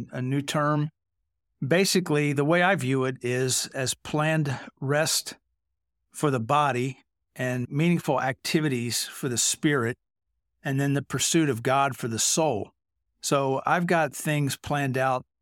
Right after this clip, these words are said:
in that month-long period to do, to cover all three of those things. So really looking forward to that. And I'm looking forward to being back with you again, Lord willing, the end of October twenty twenty-three. So, but today,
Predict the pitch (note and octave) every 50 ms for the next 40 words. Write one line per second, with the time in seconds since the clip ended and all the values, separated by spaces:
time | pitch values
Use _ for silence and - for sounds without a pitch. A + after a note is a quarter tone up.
0 | _ - D3 C3 C3 C3 B2+ C3+ C3 C3 C3+ C3 - - _ _ _ _ - C#3
1 | C3 C3+ B2+ A2+ - - - C#3+ C#3 C3 B2+ B2 A#2+ A#2+ B2 - _ _ _ _
2 | _ - - C3+ B2 B2 A#2+ A#2+ A#2 A#2 - - _ _ _ _ _ _ _ _
3 | _ - A#2 C3+ C#3 C#3+ C#3+ C#3+ - - _ _ _ _ _ - C#3 - - G#3
4 | F#3+ F#3 E3 D3+ F#3 G3 F#3 - - B3+ B3+ A3+ C#3 A#2+ A2 G#2 G2 - - A#2+
5 | A2 G#2 G#2 - - D3+ C3 A#2+ A2 G2+ - _ _ _ _ _ _ _ _ -
6 | D3+ D#3+ D#3 D3+ D3 D3 C3+ - - B2+ A#2 - - B2+ B2 A#2+ A#2 - - A#2
7 | A2 A2+ A#2 - - _ - D#3 D#3 D#3 D#3+ E3 E3+ E3+ E3 - E3+ D3 - -
8 | D3+ C#3 C3+ B2 B2 C#3 C3+ B2+ A#2+ A#2+ B2+ B2 A#2+ - B2+ B2 - - C3+ B2
9 | A#2 A#2 A2+ A2+ - - C3+ B2+ B2+ B2 A#2+ A2+ A#2 A2+ A2+ A#2 C3 C3 B2 A#2+
10 | A#2 A2+ A2+ A2+ A#2 - A#2+ A#2 A#2 A2+ A2 A2 A2 A2 G#2+ G#2+ G2+ G#2 - -
11 | - C3+ A2+ A2 A2 G#2+ - - A#2+ A2+ A2+ A2 - - A2 G2+ G#2 G#2 - -
12 | D3+ C#3 A2 - _ _ _ _ _ _ _ - - F3+ F3 D#3 F3+ F3+ F3 -
13 | - D#3 C3 B2+ - F#3 A#3 A#3 E3 C#3 D#3+ F#3